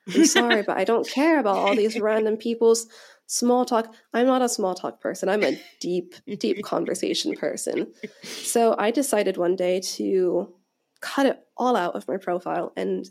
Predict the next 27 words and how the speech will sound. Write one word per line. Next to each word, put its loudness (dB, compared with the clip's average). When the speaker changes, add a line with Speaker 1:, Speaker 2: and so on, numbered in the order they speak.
Speaker 1:
explicitly -4
state -4
exactly -8
what -2
it -6
is -4
I -4
was -4
looking -4
for. -6
Speaker 2:
Yeah. -6
Speaker 1:
I 0
said, -2
you -2
know, 2
I'm 0
like, 0
"I 2
am 2
a -2
submissive -4
woman -2
who -4
is -2
looking 0
for -2
a 0